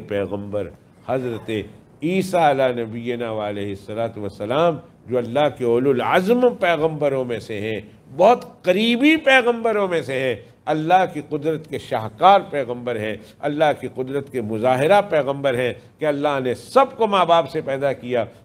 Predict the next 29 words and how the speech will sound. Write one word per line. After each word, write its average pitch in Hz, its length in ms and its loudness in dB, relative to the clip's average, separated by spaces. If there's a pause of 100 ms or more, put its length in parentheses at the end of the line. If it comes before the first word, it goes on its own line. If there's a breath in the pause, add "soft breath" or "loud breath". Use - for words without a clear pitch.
(120)
ईसा 139 260 0
अलैहिस्सलातु 120 560 -4
वस्सलाम 110 400 -8
को 110 160 -10
बग़ैर 117 580 2
बाप 135 340 0
के 117 160 -4 (200 loud breath)
सिर्फ 202 320 0
माँ 143 260 -2
से 131 160 -4
पैदा 120 320 0
किया। 113 300 -4 (260 loud breath)
अल्लाह 151 360 2
की 110 160 -8
कुदरत 117 420 -8
के 113 80 -8
अजीम 101 360 -6
शाहकार 123 680 -2 (200 loud breath)
वो 170 140 -2
अल्लाह 131 320 2
का 117 140 -12 (120)
पैगम्बर 107 480 -6
एक 101 180 -8
सही 139 420 -6
सवाल 113 400 2
का 104 160 -6
जवाब 98 400 -4
देने 107 320 -6
से 95 240 -10